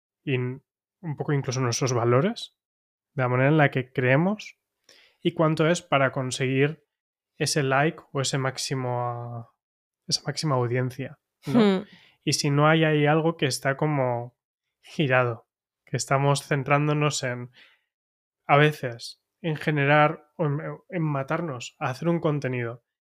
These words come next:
Speaker 1: que igual ni siquiera te gusta hacer, pero es porque toca, ¿no?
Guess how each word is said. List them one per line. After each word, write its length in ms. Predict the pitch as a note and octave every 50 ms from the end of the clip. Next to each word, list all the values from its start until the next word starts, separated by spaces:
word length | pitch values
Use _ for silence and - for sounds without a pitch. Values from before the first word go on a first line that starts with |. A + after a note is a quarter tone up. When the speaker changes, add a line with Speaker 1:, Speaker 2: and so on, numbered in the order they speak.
| _ _ _ _ _ _ _ _ _ _ _ _ _ _ _ _ _ _ _ _ _ -
Speaker 1:
que 640 | - C#3+ C3+ C3 C3 B2+ B2 B2 B2 B2 C3 D#3 - _ _ _
igual 280 | - F3+ D3 C#3 D3 D3
ni 80 | C#3+ B2+
siquiera 420 | - C3 - - C#3+ C#3+ C3+ C#3
te 100 | - B2
gusta 460 | A#2+ C3 C#3+ D#3 D3+ - - C#3 B2
hacer, 420 | A#2+ A#2 - - D#3+ F#3+ - _ _ _ _ _ _ _ _ _ _ _ _ _ _ _ _ _ _ _ _ _ _
pero 180 | D3+ C3+ C3 C3+
es 120 | C3+ -
porque 320 | - D3 C3 B2+ - B2+
toca, 340 | A#2+ - - C#3+ D3 - - _ _ _ _ _ _ _ _ _ _ _ _ _ _ _ _ _ _ _ _ _ _ -
¿no? 380 | C#3 C#3+ F3+ G#3 G#3 _ _